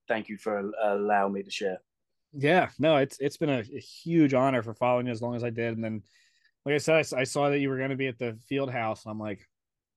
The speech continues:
Speaker 2: "I'm gonna reach out." I'm, I'm big on
Speaker 1: <laughs>
Speaker 2: s-, on swinging some
Speaker 1: Appreciate it,
Speaker 2: shots.
Speaker 1: man.
Speaker 2: And yeah,
Speaker 1: No,
Speaker 2: you
Speaker 1: I
Speaker 2: answered to
Speaker 1: appreciate
Speaker 2: me. W-, this was, this came together in, like, twelve hours.
Speaker 1: Yep.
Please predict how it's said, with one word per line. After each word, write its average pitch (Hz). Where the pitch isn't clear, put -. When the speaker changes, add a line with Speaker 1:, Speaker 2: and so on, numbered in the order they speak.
Speaker 2:
"I'm 269
gonna 156
reach 127
out." 90
I'm, 147
I'm 175
big 185
on 160
Speaker 1:
<laughs> -
Speaker 2:
s-, -
on 143
swinging 175
some 139
Speaker 1:
Appreciate 123
it, -
Speaker 2:
shots. 135
Speaker 1:
man. 113
Speaker 2:
And 135
yeah, 208
Speaker 1:
No, 226
Speaker 2:
you 247
Speaker 1:
I -
Speaker 2:
answered 185
to 156
Speaker 1:
appreciate 165
Speaker 2:
me. 208
W-, -
this 220
was, 202
this 226
came 220
together 175
in, 151
like, 139
twelve 151
hours. 127
Speaker 1:
Yep. 160